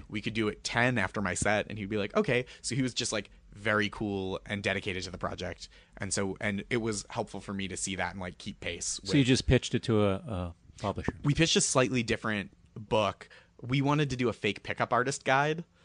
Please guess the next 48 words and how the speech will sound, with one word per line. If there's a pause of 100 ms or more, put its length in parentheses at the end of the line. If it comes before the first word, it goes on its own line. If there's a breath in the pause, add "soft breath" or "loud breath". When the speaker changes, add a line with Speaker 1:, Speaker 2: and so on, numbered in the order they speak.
(160 soft breath)
Speaker 1:
So
it
was
called,
we
pitched
a
book
called
Getting
It
Wet,
The
Nice
Guy's
Guide
to
Tricking
Women
from
Friend
Zone
to
Bone
Zone. (440 loud breath)
And (160)
we
took
it
out
to
publishers, (100)
and
they
were
all
like, (200 soft breath)
"Very
funny,
but
no
one
will
buy
this
book." (260 loud breath)
So (380 soft breath)
we